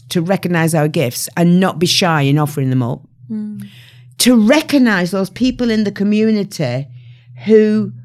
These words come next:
Speaker 1: have the skill sets to challenge status quo but are a bit frightened about it.
Speaker 2: Mm.
Speaker 1: For us to say, "Don't be frightened. You, you know, th-, we can do this." To help those people in those major institutions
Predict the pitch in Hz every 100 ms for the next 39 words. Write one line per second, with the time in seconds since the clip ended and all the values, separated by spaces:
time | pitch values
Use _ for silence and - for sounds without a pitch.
0 | - - - _ _ _ - - 247 269
1 | 233 - - 233 - - 285 320 311 220
2 | - 262 - - 269 302 247 214 - 233
3 | 226 214 - 262 214 135 147 190 196 190
4 | 220 - 220 208 196 185 190 220 - _
5 | - 214 208 208 202 _ _ _ _ _
6 | - 240 240 240 220 254 247 311 277 -
7 | 220 160 160 208 220 - _ 202 220 214
8 | - 143 240 254 196 175 - - - 110
9 | 240 247 240 247 262 170 110 - - _
10 | _ _ _ _ - - _ - 269 262
11 | 339 427 - 302 339 330 - 320 320 320
12 | 165 127 190 - _ _ _ _ _ _
13 | _ _ - 247 277 277 247 220 240 220
14 | 233 226 220 214 - 233 220 170 127 123
15 | 170 165 -